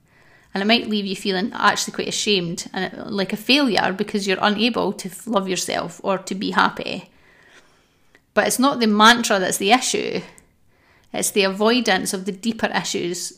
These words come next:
that are a block to your happiness, right? So when you,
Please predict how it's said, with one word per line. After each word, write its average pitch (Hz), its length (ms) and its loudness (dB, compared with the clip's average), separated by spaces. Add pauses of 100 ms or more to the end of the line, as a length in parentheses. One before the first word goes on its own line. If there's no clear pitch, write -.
that - 140 2
are 185 100 0
a 185 40 0
block 185 360 -6
to 180 100 -10
your 175 120 -4
happiness, - 840 -6 (880)
right? 185 340 -2
So - 140 -2
when 196 180 -2
you, 202 360 -2